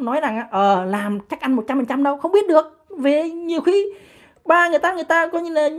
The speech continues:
giấu bố đi, không làm được thì sao bạn? Đưa cho người ta đó, nhưng mà người ta có làm hay không mới là điều quan trọng. Nên hy vọng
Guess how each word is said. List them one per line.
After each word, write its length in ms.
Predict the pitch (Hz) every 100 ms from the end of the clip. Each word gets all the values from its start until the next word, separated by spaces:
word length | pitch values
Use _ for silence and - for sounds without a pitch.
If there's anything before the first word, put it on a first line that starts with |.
| 339 294
giấu 160 | 302 440 339
bố 220 | 370 381
đi, 220 | 349 302
không 180 | - 320
làm 160 | 294 277
được 80 | 285
thì 80 |
sao 160 | 285 330
bạn? 160 | 320 -
Đưa 240 | 247 269 285
cho 100 | 285
người 160 | 202
ta 200 | - 226
đó, 280 | 226 254 302 - -
nhưng 120 | 247
mà 60 |
người 100 | 196
ta 140 | 196 226
có 100 | -
làm 220 | 185 170
hay 80 | 196
không 180 | 233 233 -
mới 160 | 208
là 100 | 262
điều 180 | 170 156
quan 120 | 208
trọng. 160 | 202 170 -
Nên 240 | 233 294 - - _ _
hy 200 | - 294
vọng 180 | 262 -